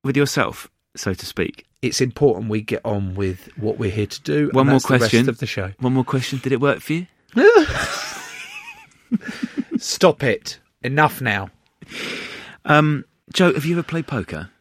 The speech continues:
Speaker 2: I've downloaded a couple of apps when I'm bored, but not for, like, real money or nothing.
Speaker 1: Okay, that's really given us the build-up, 'cause we, ba-, basically we've got a poker player on today, so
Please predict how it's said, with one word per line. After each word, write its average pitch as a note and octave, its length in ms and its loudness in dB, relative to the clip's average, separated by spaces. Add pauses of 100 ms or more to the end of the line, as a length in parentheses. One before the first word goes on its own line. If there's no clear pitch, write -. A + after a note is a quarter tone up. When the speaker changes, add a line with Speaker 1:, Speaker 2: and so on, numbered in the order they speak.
(120)
Speaker 2:
I've A#2+ 140 -6
downloaded A#2 440 -2
a G#2+ 40 -8
couple G#2 260 -10
of G#2+ 80 -8
apps - 360 -8
when B2 100 -6
I'm A2+ 120 -4
bored, A#2+ 460 -6
but - 160 -10
not B2 240 -8
for, - 140 -10
like, G2 220 -6
real G#2 200 -6
money G2+ 260 -6
or E2+ 80 -8
nothing. F#2+ 280 -12
Speaker 1:
Okay, - 220 -12
that's - 160 -6
really G#2+ 440 -2
given F2 220 -6
us E2 100 -10
the - 60 -10
build-up, F2 260 -6
'cause F#2+ 100 -6
we, B2 100 2 (160)
ba-, C#3+ 160 6
basically C#3 360 -2
we've F2+ 100 -4
got - 140 -4
a - 20 -10
poker E2+ 260 -8
player D#2+ 220 -10
on E2 80 -12
today, E2 260 -12
so F2 260 -6